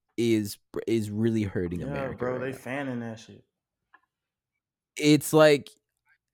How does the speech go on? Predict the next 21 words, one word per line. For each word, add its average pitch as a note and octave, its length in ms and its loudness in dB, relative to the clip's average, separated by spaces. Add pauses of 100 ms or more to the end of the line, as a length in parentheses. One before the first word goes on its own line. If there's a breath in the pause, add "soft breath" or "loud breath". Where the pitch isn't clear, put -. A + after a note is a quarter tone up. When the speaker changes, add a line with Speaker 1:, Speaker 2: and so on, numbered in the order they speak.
(140)
Speaker 1:
I D#3+ 160 8
don't D3+ 420 4
need C3 300 0
to B2+ 140 -6
see A#2+ 260 2
her A2+ 240 4
on G2+ 260 -4
television F2+ 760 -2
talking F#2 420 -4
about E2+ 420 -8
Sandy F2 360 -6
Hook F2 220 -6
was E3+ 80 -2
Speaker 2:
When, F3 120 2
Speaker 1:
fake. E3+ 140 -4
Speaker 2:
exactly. D3+ 680 6
Speaker 1:
I E3+ 120 12
don't A#3+ 200 10
need A#3 200 4
to G#3 120 4
see, G3 340 -4